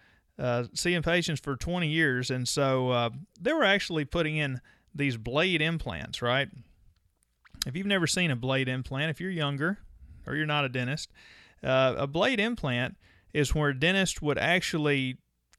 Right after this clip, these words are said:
I mean, these were customized, right? They were, I'm not even sure what they were made out of,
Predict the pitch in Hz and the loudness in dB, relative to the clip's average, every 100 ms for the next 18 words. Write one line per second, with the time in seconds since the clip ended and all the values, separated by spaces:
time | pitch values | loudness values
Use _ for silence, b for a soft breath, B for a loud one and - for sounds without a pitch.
0 | - 165 165 175 277 - 135 - - - | -14 -6 -2 2 2 2 -4 -4 -8 -2
1 | 240 - 113 107 101 127 107 120 117 160 | -2 -2 -6 -8 -8 -8 -8 -4 -2 -2
2 | 165 175 185 147 120 175 254 185 131 - | -2 -4 -2 -2 -4 -8 -8 -6 -6 -2
3 | 147 - 135 110 117 226 180 101 104 - | -2 0 -2 -2 -2 -2 -4 -4 -8 -12
4 | - | -14